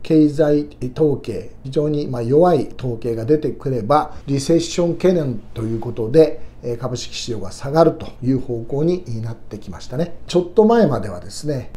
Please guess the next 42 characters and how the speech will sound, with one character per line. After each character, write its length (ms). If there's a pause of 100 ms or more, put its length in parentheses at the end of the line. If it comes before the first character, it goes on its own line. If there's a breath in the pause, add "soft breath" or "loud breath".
イ 120
ン 140
フ 160
レ 160
が 380
落 280
ち 80
着 60
け 140
ば、 300 (100)
金 340
利 140
の 200
上 280
昇 340
が 140
で 80
す 160
ね、 180 (240)
加 160
速 380
さ 160
れ 80
な 120
く 120
な 120
る。 120 (120)
つ 120
ま 100
り 80
金 320
利 140
上 220
昇 200
が 140
マ 240
イ 40
ル 100
ド 100
に 100
な 140
る。 40